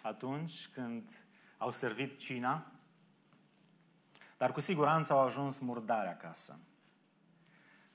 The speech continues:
La ușa casei unde ei trebuiau să servească Paștele,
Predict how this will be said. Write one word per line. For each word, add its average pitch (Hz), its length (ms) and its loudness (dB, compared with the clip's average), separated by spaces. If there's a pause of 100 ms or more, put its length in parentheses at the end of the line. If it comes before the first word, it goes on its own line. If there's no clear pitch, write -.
(160)
La 131 240 6
ușa 190 380 6
casei 185 420 6
unde 135 280 2
ei 165 160 4
trebuiau 151 340 4
să 151 120 0
servească 143 680 0
Paștele, 120 840 2